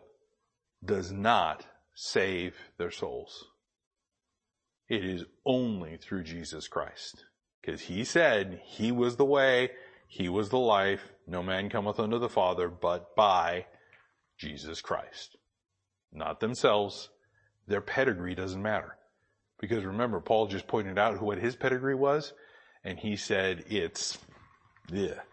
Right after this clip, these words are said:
<laughs> dung." It's that faith of Jesus Christ. It's faith in him. It's belief. All of those things that when we trust Jesus Christ as our Lord and Savior.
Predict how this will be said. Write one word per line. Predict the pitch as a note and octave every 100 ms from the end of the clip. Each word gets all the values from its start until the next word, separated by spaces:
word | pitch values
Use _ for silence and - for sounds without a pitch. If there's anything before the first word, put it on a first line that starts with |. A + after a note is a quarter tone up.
| _ _ -
<laughs> | - - - - - - - - - - - _ -
dung." | E2+ G2+ D2 C#2+ - _ _ _ _ _ _ _ _ _ _ _ _ _ _ _ _ _ -
It's | G2+ -
that | D3+ -
faith | - F#3+ B2+ - - - - _ _ - - - - -
of | A2
Jesus | G#2 A2 G#2 G2
Christ. | C#3 A#2 G#2 F2+
It's | -
faith | - C#3 C#3
in | C3+ A#2
him. | A2 C#3 C#3+ A#2
It's | F#2 -
belief. | F#2+ G#2+ C3+ D#3 - - - - - -
All | B2 E3
of | F#3
those | E3+ E3 -
things | E3+ A#2+
that | A#2+
when | A#2+ B2
we | B2 A2+
trust | - A#2
Jesus | - A2+ A2 -
Christ | A#2 G#2+
as | G#2+ G2
our |
Lord | G2 G2 G2
and | G#2+
Savior. | E3 A2